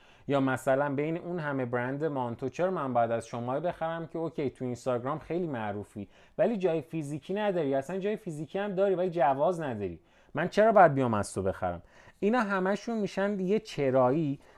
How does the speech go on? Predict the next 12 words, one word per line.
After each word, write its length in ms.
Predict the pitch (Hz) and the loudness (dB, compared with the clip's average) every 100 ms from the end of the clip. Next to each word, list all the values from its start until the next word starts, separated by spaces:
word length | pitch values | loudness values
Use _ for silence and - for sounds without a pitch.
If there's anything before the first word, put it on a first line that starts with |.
| _ | _
و 100 | 147 | 2
یه 140 | 156 214 | 2 2
دلیلی 520 | 185 165 160 196 214 | 4 4 4 -2 -2
که 100 | 202 | -2
من 200 | 196 190 | 0 0
بخوام 300 | 180 185 165 | 0 -2 -4
راجع 180 | 147 175 | -2 -2
به 60 | |
مزیت 400 | 175 139 127 123 120 | -2 -2 2 2 2
رقابتی 440 | 120 113 113 160 | 2 2 2 0
صحبت 460 | 147 123 113 117 - | -4 2 6 4 2
بکنم. 280 | - 85 | -12 -16